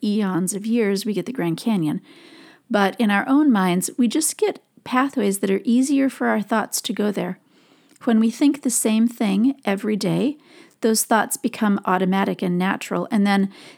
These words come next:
the emotions and the hormones and the chemicals that go along with those thoughts become pervasive in our body. So a few months ago,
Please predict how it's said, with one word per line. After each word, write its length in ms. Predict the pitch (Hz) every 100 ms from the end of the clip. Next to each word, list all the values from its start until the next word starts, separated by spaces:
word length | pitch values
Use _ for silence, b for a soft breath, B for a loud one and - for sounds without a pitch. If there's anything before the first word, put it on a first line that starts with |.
| -
the 140 | 220
emotions 640 | 202 220 302 - 208 185
and 100 | 190
the 60 | 185 -
hormones 460 | 254 254 220 190 180
and 80 |
the 40 | 180
chemicals 520 | - 233 233 240 185
that 120 | -
go 140 | - 175
along 320 | 175 208 262
with 180 | 277 -
those 240 | 185 180
thoughts 400 | - 160 - - - _ _ _ _ -
become 300 | 233 226 208
pervasive 640 | 226 196 196 254 - 190
in 100 | 180
our 120 | 175
body. 420 | 170 170 175 - 185 _ -
So 300 | - 233 226
a 100 | 233
few 280 | - 330
months 360 | 330 202 170 -
ago, 360 | 202 170 175